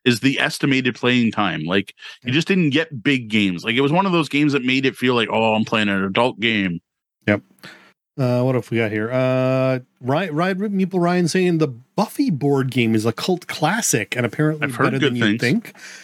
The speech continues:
Speaker 2: And Darkling Blight is saying we have a copy of Beowulf the movie board game.
Speaker 1: That one's
Speaker 2: A
Speaker 1: good.
Speaker 2: movie tie-in that took an existing game and expanded it. Been years
Speaker 1: Oh.
Speaker 2: since they played it, but they remember it being entertaining.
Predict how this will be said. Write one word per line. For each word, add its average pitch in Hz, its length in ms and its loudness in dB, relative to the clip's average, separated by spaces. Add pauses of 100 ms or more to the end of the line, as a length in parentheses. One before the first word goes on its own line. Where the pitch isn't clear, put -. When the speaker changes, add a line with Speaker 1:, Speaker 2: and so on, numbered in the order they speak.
(180)
Speaker 2:
And 151 320 0
Darkling 208 440 0
Blight 180 280 0
is 233 120 -2
saying 220 260 0
we 214 100 2
have 226 80 0
a 214 60 -4
copy 220 380 0
of 127 240 0
Beowulf 214 600 0
the 165 120 0
movie 156 500 2
board 143 400 0
game. 104 400 2 (220)
Speaker 1:
That 139 100 2
one's 254 180 2
Speaker 2:
A - 100 -2
Speaker 1:
good. 190 180 2
Speaker 2:
movie 294 260 2
tie-in 254 500 -2
that 202 140 2
took - 160 0
an 190 60 2
existing 143 560 0
game 180 280 2
and 151 140 0
expanded 220 800 0
it. 127 220 -2 (440)
Been 135 200 2
years 151 280 2
Speaker 1:
Oh. 143 80 4
Speaker 2:
since 165 180 -4
they 170 120 2
played 220 300 0
it, 165 160 -2
but 107 100 -10
they 123 100 2
remember 139 380 2
it 135 80 -4
being 120 200 0
entertaining. 135 480 0